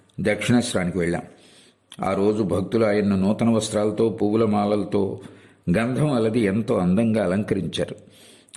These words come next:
ఆయన గదికి తూర్పు వైపు ఉన్న వసారాలో కీర్తన జరిగింది. భక్తులు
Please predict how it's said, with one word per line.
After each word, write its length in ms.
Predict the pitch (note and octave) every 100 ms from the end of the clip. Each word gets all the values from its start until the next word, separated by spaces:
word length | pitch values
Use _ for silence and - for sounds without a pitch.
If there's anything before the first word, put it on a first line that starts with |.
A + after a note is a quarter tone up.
| -
ఆయన 180 | F#2 F2
గదికి 360 | D#2 F#2+ A2+
తూర్పు 360 | - G#2+ - B2
వైపు 240 | A#2+ G#2+
ఉన్న 160 | G2+ G2
వసారాలో 560 | F2+ F2+ G#2 G2+ G2 G2
కీర్తన 480 | G2+ G2 G2+ A2
జరిగింది. 480 | F2 E2+ D#2 C2+ - - - - - _ -
భక్తులు 600 | F2+ A#2+ - F3 A#2+ F2